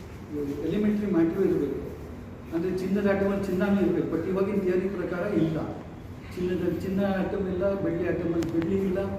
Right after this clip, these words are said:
ಈ ಥರ ವಿಚಿತ್ರವಾದ ಥಿಯರಿ ಇದೆ. So ನನ್ನ ಪ್ರಕಾರ ಎಲ್ಲಾದ್ರಲ್ಲೂ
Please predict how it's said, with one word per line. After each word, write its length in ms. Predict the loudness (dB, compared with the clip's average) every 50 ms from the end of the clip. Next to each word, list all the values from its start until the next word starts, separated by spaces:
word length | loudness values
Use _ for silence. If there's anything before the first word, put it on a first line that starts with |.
| -8 -10 -12 -12 -12 -10 -8
ಈ 80 | -6 -2
ಥರ 120 | 0 0
ವಿಚಿತ್ರವಾದ 560 | 2 0 0 -2 -4 -6 -6 -2 2 2 2
ಥಿಯರಿ 380 | 2 2 0 2 2 4 4 4
ಇದೆ. 220 | 4 4 2 -2 -6 -6 -8 -10 -10 -12 -12 -12 -10 -6
So 160 | -2 0 2
ನನ್ನ 220 | 2 4 4 2 2
ಪ್ರಕಾರ 340 | 0 0 -2 0 0 0 0 0 0 -2 -2 -4 -6 -8 -10 -10 -12 -12 -12 -12 -12 -10 -6 -2 0
ಎಲ್ಲಾದ್ರಲ್ಲೂ 680 | 0 0 2 2 2 2 2 4 4 4 4 4 2